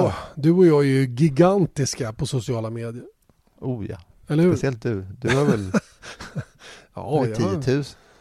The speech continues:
Speaker 1: har väl i alla fall en, eh, noll komma noll noll promille av det Hamilton har.
Speaker 2: Mm. Tänk
Speaker 1: Typ.
Speaker 2: då vad jag har.
Speaker 1: Exakt. Noll komma noll noll noll promille.
Speaker 2: Följ mig på Instagram, Erik Stenborg.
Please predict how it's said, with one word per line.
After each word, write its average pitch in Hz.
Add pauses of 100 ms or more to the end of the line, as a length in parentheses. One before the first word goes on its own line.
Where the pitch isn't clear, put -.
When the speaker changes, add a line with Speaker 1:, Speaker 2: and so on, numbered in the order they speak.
(140)
Speaker 1:
har 165
väl 160
i 156
alla 143
fall 135
en, 127
eh, 120
noll 139
komma 139
noll 135
noll 127 (140)
promille 131
av 165
det 127
Hamilton 117
har. 120 (460)
Speaker 2:
Mm. 107 (200)
Tänk 127
Speaker 1:
Typ. 131
Speaker 2:
då 107
vad 107
jag 135
har. 95 (280)
Speaker 1:
Exakt. -
Noll 147
komma 147
noll 139
noll 139
noll 151 (160)
promille. 113 (720)
Speaker 2:
Följ 147
mig 151
på 147
Instagram, 107 (100)
Erik 110
Stenborg. 104